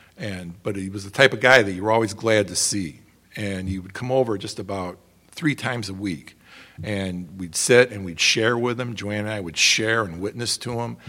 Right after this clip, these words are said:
We'd have other Christians over sharing. We even had Bible studies in the house, and he would be there listening to all this. And it was like nothing was happening. I mean, he was a great guy,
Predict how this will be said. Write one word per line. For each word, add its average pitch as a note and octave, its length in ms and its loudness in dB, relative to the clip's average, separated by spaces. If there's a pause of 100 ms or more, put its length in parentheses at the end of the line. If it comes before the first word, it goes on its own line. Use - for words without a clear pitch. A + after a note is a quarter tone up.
(220)
We'd G#2 140 -4
have G2 120 -2
other G#2+ 160 2
Christians C3 640 0
over A#2+ 240 0
sharing. A#2 380 -2
We A2+ 100 0
even C#3 160 0
had G2+ 220 -2
Bible A#2 300 -4
studies G2+ 460 -4
in G2 100 -8
the - 60 -10
house, G2+ 520 -6 (160)
and G2 120 -6
he A#2 160 -4
would A#2 200 2
be G#2 120 -2
there G#2+ 220 2
listening G2 580 -4
to - 120 -12
all D#2 240 -8
this. D2+ 260 -10
And F2+ 80 -14
it - 20 -14
was F#2 120 -12
like F#2+ 100 -8
nothing B2 380 -6
was G2+ 160 -12
happening. C3 480 -10 (240)
I - 40 -4
mean, B2 80 0
he A#2+ 60 0
was G#2 120 -2
a E2+ 60 -8
great A2 460 2
guy, G#2 460 -2